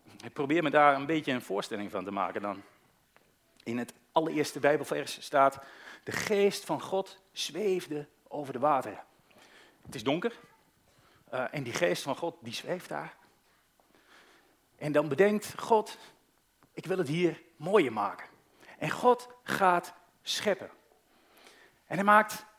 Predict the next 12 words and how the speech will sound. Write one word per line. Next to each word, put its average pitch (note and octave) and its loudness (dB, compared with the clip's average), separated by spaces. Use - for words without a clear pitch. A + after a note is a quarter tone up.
de D#3+ 0
dag - 10
en - -6
hij D#3+ 0
maakt D#3+ -2
de C3+ -8
nacht. - 0
En C#3+ -4
hij F3 2
maakt G3 4
de D3 -2
zon, C4 6